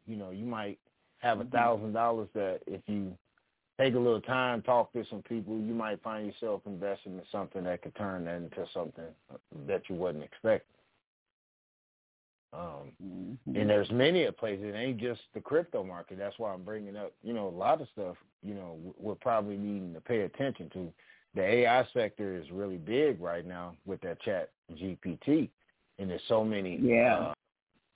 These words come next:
Speaker 1: so many startup companies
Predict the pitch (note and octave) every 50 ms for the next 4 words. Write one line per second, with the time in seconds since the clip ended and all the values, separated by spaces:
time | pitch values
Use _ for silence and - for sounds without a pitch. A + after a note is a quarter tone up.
0 | _ _ - - _ _ _ _ _ _ _ _ _ _ _ _ _ _ _ _
1 | _ - - - - C#3 B2 B2 B2 A#2+ A2 G2 D#2+ - - - - C#3 D3 D#3+
2 | D#3+ C#3 A2+ F2 - - - A2 F#2 E2 - F#2+ F2+ F2 E2+ E2